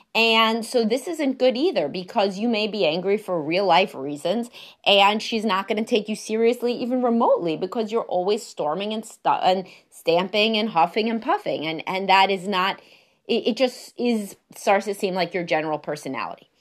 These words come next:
Now, of course, there's the fact that it is a large part of your general personality.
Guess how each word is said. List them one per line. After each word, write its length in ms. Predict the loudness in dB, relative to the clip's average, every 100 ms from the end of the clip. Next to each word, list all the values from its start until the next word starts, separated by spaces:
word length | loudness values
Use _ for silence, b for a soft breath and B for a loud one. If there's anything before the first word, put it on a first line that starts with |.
| B B -2
Now, 140 | 0
of 120 | -2
course, 380 | 0 0 0 -4 _ 0
there's 160 | 2
the 80 | 2
fact 320 | 2 4 4
that 100 | 2
it 120 | 2 4
is 140 | 4
a 60 | 4
large 300 | 2 2 0
part 180 | 0
of 40 | 0
your 80 | -4
general 340 | -2 -2 -6
personality. 600 | -8 -10 -6 -4 -4 -6